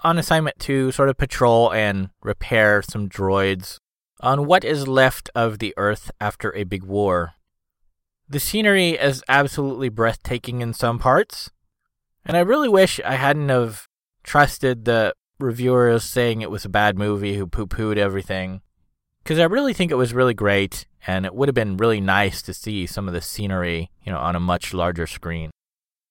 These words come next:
There isn't as much tech as I thought there would be in the movie, but as per most classic science fiction, only what is needed is there.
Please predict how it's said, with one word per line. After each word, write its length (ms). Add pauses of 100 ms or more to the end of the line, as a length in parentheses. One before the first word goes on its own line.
(580)
There 180
isn't 300
as 180
much 300
tech 480
as 100
I 100
thought 220
there 140
would 180
be 220
in 100
the 80
movie, 400 (500)
but 180
as 280
per 260
most 480 (220)
classic 480
science 380
fiction, 640 (500)
only 340
what 240
is 220
needed 400
is 280
there. 340